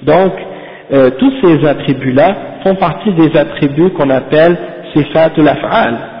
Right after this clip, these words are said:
<clears throat> c'est-à-dire les attributs qui, qui font partie des actions d'Allah subhanahu wa ta'ala. Donc, le cheikh, il dit <coughs> que Allah subhanahu wa ta'ala, il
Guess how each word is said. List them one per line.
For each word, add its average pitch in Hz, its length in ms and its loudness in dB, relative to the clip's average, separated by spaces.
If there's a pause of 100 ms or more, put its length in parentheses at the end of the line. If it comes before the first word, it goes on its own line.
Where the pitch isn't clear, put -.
(180)
<clears throat> 143 400 -4
c'est-à-dire 143 540 2 (280)
les 143 180 2
attributs 151 540 0 (320)
qui, 151 120 -4 (220)
qui - 100 -12
font 160 140 0
partie 151 300 -4
des 143 260 2
actions 175 460 0 (100)
d'Allah 135 360 2
subhanahu - 540 -8
wa - 160 -8
ta'ala. - 400 -10 (540)
Donc, 156 280 2 (140)
le 147 120 2
cheikh, 185 280 2
il 143 200 2
dit 185 220 2 (500)
<coughs> - 520 -20
que 160 160 2
Allah 156 260 4
subhanahu 156 320 -2
wa 143 60 -6
ta'ala, 190 380 2 (1300)
il 170 180 2